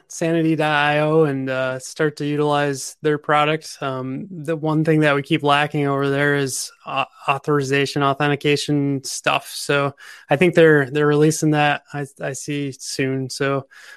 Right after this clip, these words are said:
we'll see. We'll see if we stay where we're at. So at this time, we're, we're just about to wrap up. And as, as you all know, we like to do perfect picks at the end. Guillermo, did you have a chance to, uh,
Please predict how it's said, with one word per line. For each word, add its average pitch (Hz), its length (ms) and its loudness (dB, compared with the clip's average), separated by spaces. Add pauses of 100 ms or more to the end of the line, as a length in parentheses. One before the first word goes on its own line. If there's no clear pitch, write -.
(140)
we'll 147 80 0
see. 143 260 4 (240)
We'll 147 140 -4
see 156 160 0
if 143 100 0
we 151 120 0
stay 151 280 0
where 147 80 0
we're 143 180 0
at. 139 260 -4 (640)
So 202 340 8
at 170 300 0
this 220 240 6
time, 160 320 2
we're, 160 200 4
we're 151 120 -2
just 175 260 -6
about 175 240 4
to 160 80 -6
wrap 165 320 4
up. 170 240 2
And 156 100 2
as, 156 560 -4
as 156 240 -8
you 160 140 -2
all 156 160 0
know, 165 480 0
we 151 220 -2
like 156 220 0
to - 100 -16
do 156 180 0
perfect 180 680 0
picks - 600 -4
at 170 180 4
the 165 160 2
end. 170 460 4 (680)
Guillermo, 180 600 4
did 165 160 -2
you 160 160 2
have 170 140 4
a 156 40 -2
chance 175 440 -4
to, 180 240 -2
uh, 165 360 2